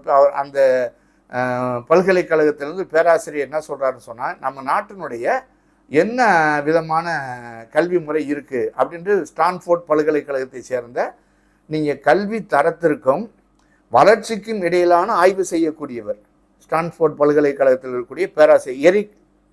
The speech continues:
அனுஷக்னு பேரு, எரிக் அனுஷக். அவர் ஸ்டான்ஃபோர்ட் பல்கலை-, அவருடைய முக்கியமான சப்ஜெக்ட் என்ன? கல்வியினுடைய தரத்திற்கும் வளர்ச்சிக்கும் இருக்கக்கூடிய தொடர்பு என்ன?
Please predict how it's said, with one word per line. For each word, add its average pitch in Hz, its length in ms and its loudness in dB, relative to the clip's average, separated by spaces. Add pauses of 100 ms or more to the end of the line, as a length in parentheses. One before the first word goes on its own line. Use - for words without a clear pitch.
(140)
அனுஷக்னு 160 640 0
பேரு, 117 400 -4
எரிக் 170 320 -2
அனுஷக். - 420 -12 (500)
அவர் 170 300 -2
ஸ்டான்ஃபோர்ட் 180 480 -2
பல்கலை-, 147 260 -2
அவருடைய 151 500 2
முக்கியமான 226 560 0
சப்ஜெக்ட் 170 340 -4
என்ன? 139 400 -6 (540)
கல்வியினுடைய 185 640 4
தரத்திற்கும் 147 800 -2
வளர்ச்சிக்கும் 190 600 -2
இருக்கக்கூடிய 160 300 -6
தொடர்பு 143 400 -2
என்ன? 104 280 -16